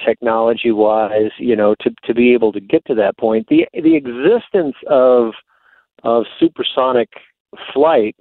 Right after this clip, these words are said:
uh, had been well known, and I was surprised at how far back it went. You know, I put in the book there was a,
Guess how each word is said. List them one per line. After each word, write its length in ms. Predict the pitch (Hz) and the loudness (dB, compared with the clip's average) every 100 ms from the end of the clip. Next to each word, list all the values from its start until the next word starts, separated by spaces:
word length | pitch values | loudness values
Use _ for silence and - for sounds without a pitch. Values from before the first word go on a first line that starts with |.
| - | -6
uh, 220 | 113 113 | -4 -2
had 160 | 123 120 | -4 0
been 240 | 120 113 | 0 2
well 300 | 151 202 190 | 2 0 0
known, 200 | 113 110 | 0 0
and 120 | 131 | 0
I 80 | 156 | 0
was 100 | 165 - | -2 -6
surprised 480 | - 185 196 202 | -4 0 0 0
at 80 | 156 | -2
how 180 | 127 120 - | -2 -2 0
far 220 | 131 113 | 0 0
back 300 | 110 123 131 | 0 -2 -2
it 120 | 131 | -6
went. 260 | 120 101 123 | -6 -6 -2
You 100 | 120 | 0
know, 100 | 113 | 0
I 80 | 120 | 0
put 180 | - 170 | 0 0
in 80 | |
the 80 | 120 | 0
book 200 | 107 135 - | 0 -2 0
there 120 | 110 | 0
was 100 | 104 | 2
a, 180 | 101 | 0